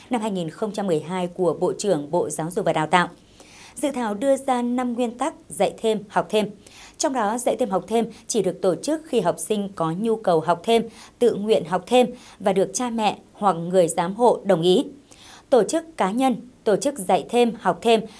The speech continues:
không được dùng bất cứ hình thức nào để ép buộc học sinh học thêm. Nội dung dạy thêm, học thêm phải góp phần củng cố, nâng cao kiến thức, kỹ năng, giáo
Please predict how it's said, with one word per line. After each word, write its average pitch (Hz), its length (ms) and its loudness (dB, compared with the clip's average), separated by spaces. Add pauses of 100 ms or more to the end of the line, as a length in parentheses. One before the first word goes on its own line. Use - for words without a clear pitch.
(120)
không 285 280 -2
được 233 220 0
dùng 190 380 0
bất 320 200 -2
cứ 220 200 4
hình 240 140 2
thức 277 140 0
nào 208 220 2 (220)
để 180 140 4
ép 262 240 -2
buộc 185 240 2
học 170 180 0
sinh 202 220 -4
học 170 160 -2
thêm. 220 160 6 (680)
Nội 254 160 8
dung 285 240 0
dạy 262 280 -2
thêm, 269 160 0
học 208 200 -2
thêm 254 220 2 (160)
phải 170 320 0
góp 269 240 -4
phần 185 360 0
củng 190 220 0
cố, 196 340 8 (140)
nâng 226 180 0
cao 190 260 -2
kiến 165 240 0
thức, 302 260 0
kỹ 202 140 2
năng, 226 220 -2 (300)
giáo 202 260 -2